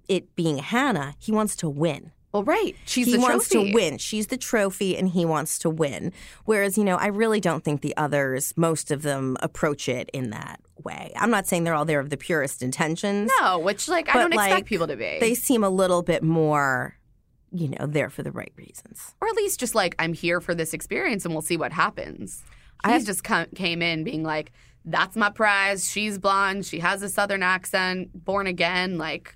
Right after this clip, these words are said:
Speaker 1: She
Speaker 2: I own her."
Speaker 1: Here's what I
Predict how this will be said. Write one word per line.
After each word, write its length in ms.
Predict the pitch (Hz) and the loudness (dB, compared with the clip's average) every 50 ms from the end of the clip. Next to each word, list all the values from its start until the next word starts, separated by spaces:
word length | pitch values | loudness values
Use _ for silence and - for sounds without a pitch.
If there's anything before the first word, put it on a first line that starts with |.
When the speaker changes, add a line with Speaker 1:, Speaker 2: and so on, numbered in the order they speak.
| - | -10
Speaker 1:
She 340 | 202 - - - - 240 233 208 | -6 -4 -4 -4 -2 0 2 4
Speaker 2:
I 160 | 190 208 220 | 4 4 4
own 220 | 240 254 247 247 | 4 4 4 4
her." 440 | 220 202 196 165 156 131 120 113 - | 2 2 0 0 0 0 -4 -4 -6
Speaker 1:
Here's 320 | 180 - 262 277 320 311 - | -2 -2 0 0 0 0 2
what 140 | 240 226 208 | 2 2 4
I 540 | 135 175 170 175 170 170 165 156 151 - | 4 4 4 4 2 2 2 0 -2 -4